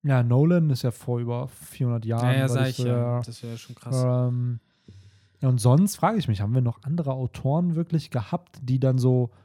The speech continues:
Speaker 2: Abenteurer,
Speaker 1: gena-
Speaker 2: ne?
Speaker 1: so Abenteurer, die genamedroppt werden? So klar, man kann jetzt sagen, so Oden, weil sein Logbuch existiert so.
Speaker 2: Aber sein
Speaker 1: Aber
Speaker 2: Logbuch hat er wahrscheinlich nicht, der Deuce. Das ist es halt.
Speaker 1: Ja.
Speaker 2: Und Gold Roger hat,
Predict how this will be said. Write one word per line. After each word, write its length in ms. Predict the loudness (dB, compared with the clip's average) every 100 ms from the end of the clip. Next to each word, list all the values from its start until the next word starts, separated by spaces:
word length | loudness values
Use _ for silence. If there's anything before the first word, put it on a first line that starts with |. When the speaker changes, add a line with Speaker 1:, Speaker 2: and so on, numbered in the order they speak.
| _
Speaker 2:
Abenteurer, 480 | -14 -10 -2 2 2
Speaker 1:
gena- 220 | 2 0 -4
Speaker 2:
ne? 280 | -10 -12 -8
Speaker 1:
so 140 | 0 0
Abenteurer, 720 | 2 2 2 2 2 4 2
die 120 | 0
genamedroppt 760 | 0 0 0 0 0 -2 -2 -2
werden? 280 | -2 0 -2
So 80 | -2
klar, 260 | 0 0
man 100 | 0
kann 100 | 0
jetzt 100 | 0 2
sagen, 160 | 0
so 160 | 0 -6 0
Oden, 500 | 6 6 6 4 2
weil 200 | 0 0
sein 220 | 0 0
Logbuch 420 | -4 -2 -2 -2
existiert 600 | -4 -6 -8 -2 0 0
so. 240 | 2 2 2
Speaker 2:
Aber 200 | 0 -4
sein 300 | 0 2 4
Speaker 1:
Aber 260 | 6 4 4
Speaker 2:
Logbuch 380 | 4 2 -4 -2
hat 140 | -2
er 80 | 0
wahrscheinlich 380 | -2 -2 -2 0
nicht, 420 | 0 -2 -6 -18 -20
der 80 |
Deuce. 480 | -20 -20 -18 -18 -20 -16
Das 180 | -12
ist 140 | -10 -10
es 160 | -8 -4
halt. 180 | -4
Speaker 1:
Ja. 60 | -4
Speaker 2:
Und 60 | -4
Gold 220 | -6 -2
Roger 280 | -4 -2 -2
hat, 160 | -4